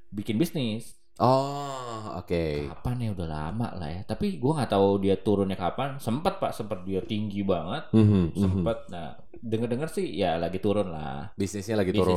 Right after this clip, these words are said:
Speaker 2: turun.
Speaker 1: lagi turun dan meninggalkan kalau dia tuh hutangnya bukan hutang uang, tapi
Speaker 2: Mm-mm,
Speaker 1: lebih
Speaker 2: mm-mm,
Speaker 1: ke
Speaker 2: mm-mm.
Speaker 1: kayak pas modal itu kayak rumah lo nih,
Speaker 2: Mm-mm.
Speaker 1: dijadikan apa ya?
Speaker 2: Diagunkan.
Speaker 1: Diagunkan.
Speaker 2: Iya, digadein gitu ya.
Speaker 1: Heeh, dan
Speaker 2: Sama dong sama Mas Rizkan ini kan.
Speaker 1: Oh, iya, sama ya?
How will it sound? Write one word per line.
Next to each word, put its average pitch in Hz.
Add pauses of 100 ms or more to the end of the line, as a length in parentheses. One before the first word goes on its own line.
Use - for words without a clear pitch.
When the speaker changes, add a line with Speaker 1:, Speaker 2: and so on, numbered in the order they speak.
Speaker 2:
turun. 80
Speaker 1:
lagi 76
turun 95
dan 92
meninggalkan 92 (480)
kalau 139
dia 160
tuh 202
hutangnya 165
bukan 131
hutang 120
uang, 120
tapi 110
Speaker 2:
Mm-mm, -
Speaker 1:
lebih 107
Speaker 2:
mm-mm, 101
Speaker 1:
ke 113
Speaker 2:
mm-mm. 104
Speaker 1:
kayak 98
pas 98
modal 98
itu 95
kayak 104
rumah 107
lo 123
nih, 156
Speaker 2:
Mm-mm. 113
Speaker 1:
dijadikan 117
apa 160
ya? 175 (160)
Speaker 2:
Diagunkan. 113
Speaker 1:
Diagunkan. 127
Speaker 2:
Iya, 87
digadein 92
gitu 92
ya. 90
Speaker 1:
Heeh, 95 (140)
dan 95
Speaker 2:
Sama 247
dong 110
sama 123
Mas 104
Rizkan 110
ini 147
kan. 202
Speaker 1:
Oh, 220
iya, 175
sama 202
ya? -